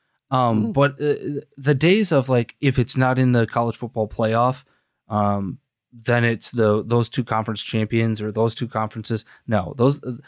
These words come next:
Speaker 1: it's done and dusted. I think you go to a sixteen team playoff immediately once these, uh, conferences have finished this version of realignment.
Speaker 2: Mm-hmm.
Speaker 1: Um, you go to that, um,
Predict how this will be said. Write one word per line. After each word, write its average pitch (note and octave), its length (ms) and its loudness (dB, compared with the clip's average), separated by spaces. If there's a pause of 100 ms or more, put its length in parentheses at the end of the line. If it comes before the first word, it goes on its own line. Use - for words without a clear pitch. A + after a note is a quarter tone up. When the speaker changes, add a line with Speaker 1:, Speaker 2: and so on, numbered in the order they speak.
(160)
Speaker 1:
it's A2 140 -6
done B2+ 260 2
and C3 140 2
dusted. G#2 420 -6 (300)
I A#2 100 0
think C3+ 220 2
you C3 80 -2
go A#2+ 240 2
to A2 440 0 (380)
a A2 100 -4
sixteen C3+ 440 2
team A#2 320 0
playoff A2+ 540 2 (380)
immediately C3+ 880 2 (380)
once B2+ 260 0
these, A#2+ 280 2
uh, A2 220 0
conferences A#2+ 520 -4
have G#2+ 140 -2
finished C3+ 560 0
this B2 380 -2
version C3+ 420 0
of C3 80 0
realignment. C#3 680 2 (560)
Speaker 2:
Mm-hmm. C3 180 2
Speaker 1:
Um, G#2+ 420 0
you B2 120 -4
go C3+ 200 4
to C3+ 180 0
that, G#2 340 0 (560)
um, G#2 600 0